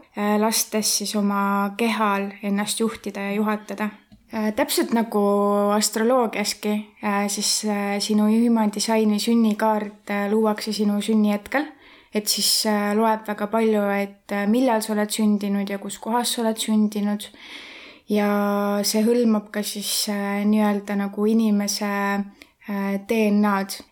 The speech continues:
Et, äh, D N A siis koosneb, on ju, kuuekümnest, äh, kuuekümne neljast, äh, koodonist, äh, korda siis kuuest, äh,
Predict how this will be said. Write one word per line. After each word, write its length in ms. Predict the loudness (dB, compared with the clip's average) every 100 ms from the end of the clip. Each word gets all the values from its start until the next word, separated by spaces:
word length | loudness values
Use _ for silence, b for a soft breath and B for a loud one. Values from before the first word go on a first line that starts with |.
| -8
Et, 300 | -6 -6 -4
äh, 180 | -2 -2
D 40 | 0 2 4
N 100 | 4
A 160 | 2
siis 180 | 0 -6
koosneb, 480 | -4 -2 -2 -4 -6
on 200 | -2 -2
ju, 120 | -2
kuuekümnest, 920 | -2 0 0 0 0 0 -2 -4 -6 -6
äh, 420 | -4 -4 -6 -6
kuuekümne 460 | 0 0 2 0 2
neljast, 580 | 2 2 0 -2 -8 -6
äh, 160 | -8 -2
koodonist, 800 | 0 0 -2 -2 -2 -4 -6 -8
äh, 240 | -8 -6
korda 360 | -2 -2 -2 -8
siis 220 | -6 -10
kuuest, 640 | -2 0 0 -2 -6 -6 -6
äh, 220 | -4